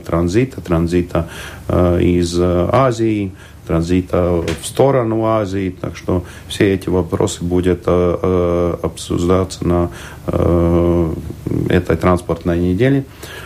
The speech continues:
Э, то, что Казахстан как, э, сосед с Китаем, и где ведёт, э,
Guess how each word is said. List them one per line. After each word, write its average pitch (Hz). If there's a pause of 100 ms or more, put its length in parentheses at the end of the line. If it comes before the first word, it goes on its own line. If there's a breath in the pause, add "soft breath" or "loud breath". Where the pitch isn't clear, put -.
(300 loud breath)
Э, 90 (240)
то, 95
что 87
Казахстан 90
как, 90 (160)
э, 87 (360 loud breath)
сосед 87
с -
Китаем, 104
и 87
где 85
ведёт, 85 (160)
э, 87